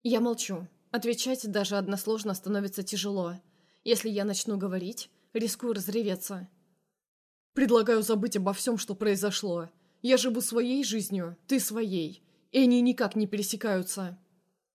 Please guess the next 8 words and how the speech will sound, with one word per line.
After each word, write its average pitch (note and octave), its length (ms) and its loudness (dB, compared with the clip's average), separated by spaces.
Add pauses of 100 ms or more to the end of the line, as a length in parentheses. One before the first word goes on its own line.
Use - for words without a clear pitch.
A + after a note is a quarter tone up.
(380)
"Я G#3+ 200 -4
не G#3 120 -4
собиралась". G3+ 880 -4 (760)
Продавливаю A3+ 600 0
через F#3+ 300 -4
спазм G#3 400 -2
в F3+ 100 -6
горле. F#3 500 -4